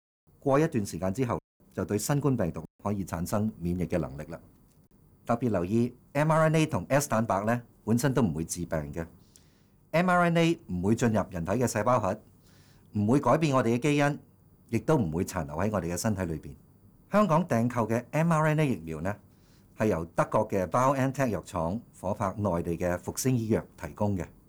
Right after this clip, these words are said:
喺第三期嘅臨床測試裏邊，呢款疫苗分兩針，隔三個星期注射，對新冠病毒病可以達到大概百分之九十五嘅保護作用。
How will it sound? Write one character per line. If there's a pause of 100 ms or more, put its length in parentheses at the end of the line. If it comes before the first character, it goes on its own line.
(360)
喺
第
三
期
嘅
臨
床
測
試
裏
邊， (260)
呢
款
疫
苗
分
兩
針，
隔
三
個
星
期
注
射， (760)
對
新
冠
病
毒
病 (240)
可
以
達
到
大
概
百
分
之
九
十
五
嘅
保
護
作
用。